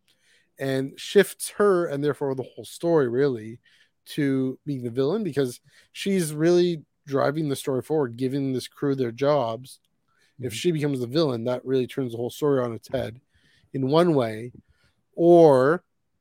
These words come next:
Speaker 1: here's the other <laughs> possibility, is she inspired, like we saw in this episode, inspired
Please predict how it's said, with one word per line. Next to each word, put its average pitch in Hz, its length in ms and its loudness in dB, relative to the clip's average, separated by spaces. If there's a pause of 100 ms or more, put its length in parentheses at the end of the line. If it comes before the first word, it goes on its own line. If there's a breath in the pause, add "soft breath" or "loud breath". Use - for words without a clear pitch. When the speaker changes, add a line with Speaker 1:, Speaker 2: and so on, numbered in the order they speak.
(100)
Speaker 1:
here's 131 240 -2
the 139 100 2
other 135 120 0
<laughs> - 120 -2
possibility, 120 720 -2 (420)
is 170 180 2
she 185 160 0
inspired, 147 640 2
like 123 140 -4
we 135 100 -6
saw 139 180 -2
in 123 100 -4
this 120 180 -8
episode, 113 460 -12
inspired 123 580 0